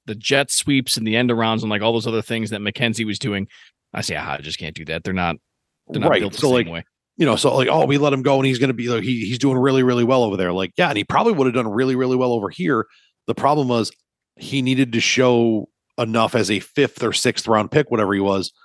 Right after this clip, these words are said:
Speaker 2: to crack the main roster, to be one of the top four receivers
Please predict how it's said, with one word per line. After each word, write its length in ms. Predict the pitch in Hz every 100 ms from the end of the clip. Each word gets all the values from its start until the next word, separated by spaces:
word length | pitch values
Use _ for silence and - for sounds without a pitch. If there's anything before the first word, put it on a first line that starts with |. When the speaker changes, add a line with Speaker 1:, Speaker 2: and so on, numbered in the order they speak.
| _ _ -
Speaker 2:
to 120 | 123
crack 540 | - - 113 123 127 -
the 80 |
main 240 | 117 117 107
roster, 320 | 110 120 110
to 60 | 101
be 120 | 117
one 140 | 123
of 40 | 110
the 60 |
top 300 | - - 117
four 400 | - - 107 120
receivers 720 | 117 113 - 165 107 90 98